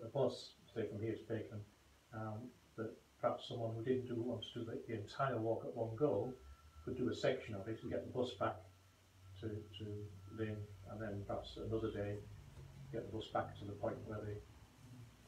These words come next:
they stopped and do a, another section. So that's, that's all very much, um, in the air at the moment, I think, Paul, is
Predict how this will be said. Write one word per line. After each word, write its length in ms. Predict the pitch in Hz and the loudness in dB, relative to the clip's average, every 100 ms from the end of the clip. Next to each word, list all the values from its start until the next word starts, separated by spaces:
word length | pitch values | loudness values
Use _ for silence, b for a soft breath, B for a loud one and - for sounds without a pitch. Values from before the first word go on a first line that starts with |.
| 107 | -8
they 80 | - | -6
stopped 360 | - 113 - 104 | 0 0 0 -4
and 100 | 101 - - - - - - - - | -8 -10 -14 -20 -20 -20 -20 -18 -4
do 160 | 107 101 | -2 -2
a, 220 | - 98 | -4 -2
another 240 | 123 107 | 0 0
section. 420 | - - - 107 104 120 | -2 -6 -8 -12 -10 -6
So 100 | 123 | -4
that's, 140 | - - - - - - | -6 -8 -20 -20 -18 -10
that's 420 | - - - - - | -8 -8 -10 -10 -2
all 300 | 120 127 - - 123 | 2 4 2 -2 4
very 140 | 151 | 6
much, 240 | 143 143 - - | 6 4 0 2
um, 220 | 123 123 117 - - - - - - - - - - - - - - | 2 2 -2 -8 -18 -20 -20 -20 -20 -20 -20 -20 -20 -20 -20 -10 -2
in 180 | 131 127 | 2 6
the 160 | 131 | 8
air 120 | 139 | 8
at 160 | 123 - | 8 4
the 60 | 120 | 2
moment, 260 | 117 107 | 2 2
I 80 | 98 | -2
think, 200 | 113 - | -4 -4
Paul, 260 | 117 101 | -4 -2
is 100 | 101 | -4